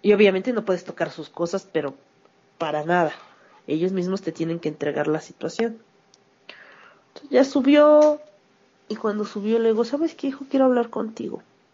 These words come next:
Y me dice, "¿Qué?". Le digo, "Bueno,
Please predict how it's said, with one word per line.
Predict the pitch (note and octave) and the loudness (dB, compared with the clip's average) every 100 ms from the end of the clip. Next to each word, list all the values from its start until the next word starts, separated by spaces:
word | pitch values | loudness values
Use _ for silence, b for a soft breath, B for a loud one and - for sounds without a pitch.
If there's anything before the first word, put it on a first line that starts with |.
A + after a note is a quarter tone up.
| _ _ _ _ _ _ _ _ _ B B B B B B B B _ - | _ _ _ _ _ _ _ _ _ B B B B B B B B _ -12
Y | - | -10
me | E3+ D#3 | -8 -8
dice, | - - - G#3 - | -8 -10 -12 -14 -8
"¿Qué?". | - C4+ | 0 2
Le | C4 - | 0 -6
digo, | F#3+ F3+ | -12 -8
"Bueno, | F3+ F#3 F3 | -6 -4 -6